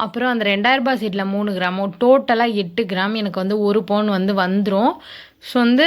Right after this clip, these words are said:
நான் பால் செயின் வந்து எடுத்துருவேன். ஏன்னா என்கிட்ட வந்து பால் செயின் இல்லவே இல்ல,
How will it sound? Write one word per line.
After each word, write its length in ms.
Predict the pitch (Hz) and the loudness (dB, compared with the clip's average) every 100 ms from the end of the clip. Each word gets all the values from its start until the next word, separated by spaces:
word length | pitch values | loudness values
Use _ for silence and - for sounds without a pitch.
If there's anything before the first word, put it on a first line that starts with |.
| 359 | 2
நான் 200 | 277 220 202 | 0 0 0
பால் 260 | 214 262 262 | 2 2 0
செயின் 200 | 269 226 202 | -4 -4 -4
வந்து 180 | 196 208 | -4 -2
எடுத்துருவேன். 420 | 196 180 190 185 202 220 | -2 -4 -6 -6 -6 -4
ஏன்னா 160 | 247 269 | -2 0
என்கிட்ட 260 | 220 214 226 | -2 -2 -2
வந்து 140 | 220 226 208 | 0 2 4
பால் 220 | 202 214 | 2 2
செயின் 200 | 247 208 | 0 0
இல்லவே 260 | 196 202 214 | 0 0 0
இல்ல, 120 | 214 | 0